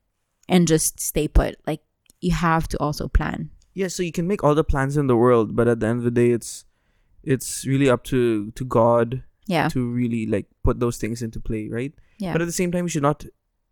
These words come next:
Speaker 2: fully rely on it. Like, of course, you should do some things by yourself.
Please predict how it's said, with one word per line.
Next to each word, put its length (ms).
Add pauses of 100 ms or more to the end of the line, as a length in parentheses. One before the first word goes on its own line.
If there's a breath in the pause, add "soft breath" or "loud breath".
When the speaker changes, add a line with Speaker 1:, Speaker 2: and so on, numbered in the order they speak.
(160)
Speaker 2:
fully 460
rely 400
on 140
it. 240
Like, 280
of 140
course, 220
you 40
should 320
do 160
some 220
things 220
by 120
yourself. 500